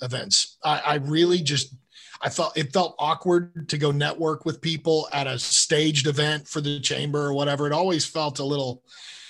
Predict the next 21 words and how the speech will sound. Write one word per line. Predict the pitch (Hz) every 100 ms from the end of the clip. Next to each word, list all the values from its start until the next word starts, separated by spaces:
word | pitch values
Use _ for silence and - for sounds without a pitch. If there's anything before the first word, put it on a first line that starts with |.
| - -
insincere | 180 - 175 143 - 156 160 156
and | 135
awkward. | 143 131 127 101 107 -
And | 147 143
I | 143
had | 170 202
a |
hard | 190 208 190
time | 165 190 156 101 104
figuring | 175 156 160
out | 151 147
how | - 156
to | 151 117 - _ _ _ _ _ _ _ -
meander | 156 165 170 160
through | 135 196 226
that. | 139 113 - -
And | 156 147 143 - _ -
one | 147 185
of | 165
my | 170 226
mentors | 185 147 127 131 139 151 -